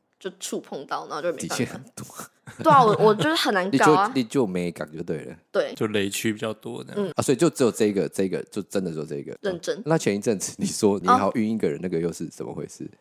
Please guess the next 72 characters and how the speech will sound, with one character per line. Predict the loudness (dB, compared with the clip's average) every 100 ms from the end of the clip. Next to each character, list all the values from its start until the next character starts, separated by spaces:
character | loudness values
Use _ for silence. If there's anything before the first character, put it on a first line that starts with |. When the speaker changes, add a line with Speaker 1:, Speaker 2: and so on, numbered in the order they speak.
| _
Speaker 1:
前 | -4 0 0
阵 | -2 -4
子 | -6 -8 -4
晕 | -2 -2
一 | -4
个 | -4
人。 | -4
Speaker 2:
对。 | 0
说 | 2
那 | 2
个 | 2
什 | 0
么 | -6
台 | -4 -6
北 | -4 -4 -4
的 | -6 -8
啊。 | -8 0 0
Speaker 1:
哦。 | 0 -16 _ _ -8
Speaker 2:
对 | -4
啊。 | 2
Speaker 1:
那 |
个 | 2
是 | 2 0 -2 -2 -6 _ -20 _
我 | 2
跟 | 4 4
前 | 0 -2
任 |
分 | -2 -4 -4
手 | -4 -8 -10
之 | -20
后。 | -14 -10 -10 -2
Speaker 2:
对。 | -2 0
Speaker 1:
然 | 4
后 | 4
我 |
跟 | 4
他 |
其 | 0 -4
实 |
早 | -2 0
就 | 2
认 | -2 -4
识 | -6
了， | -8
只 | -6
是 | -6
我 | -6
们 | -8 -12
也 | -6
是 | -4 -2
没 | -2 -2
有 |
那 | -2
么 | -4
熟。 | -6 -6 -8 -8 _ -10
Speaker 2:
嗯。 | -8 -8 -12 _
Speaker 1:
然 | -4 -2
后 | 0
之 | 0
后 | 0 0
我 |
就 | -2 -4 -2
有 | 0 0
去 | 0
找 | -10 -8 -10 -12
他。 | -14 -12 -12 _
Speaker 2:
对。 | -8 -8 -6
Speaker 1:
他 | -6
是 | 0
我 | 0 -2 -6
Speaker 2:
干 | -8 -6
哥。 | -4 -6